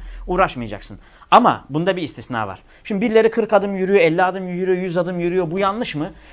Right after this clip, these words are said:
Buna yanlış dersen bu batıl. Bunu böyle yanlış deyip kestirip atamazsın.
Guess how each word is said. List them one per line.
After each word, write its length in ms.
Buna 280
yanlış 400
dersen 340
bu 120
batıl. 360
Bunu 200
böyle 160
yanlış 360
deyip 160
kestirip 360
atamazsın. 480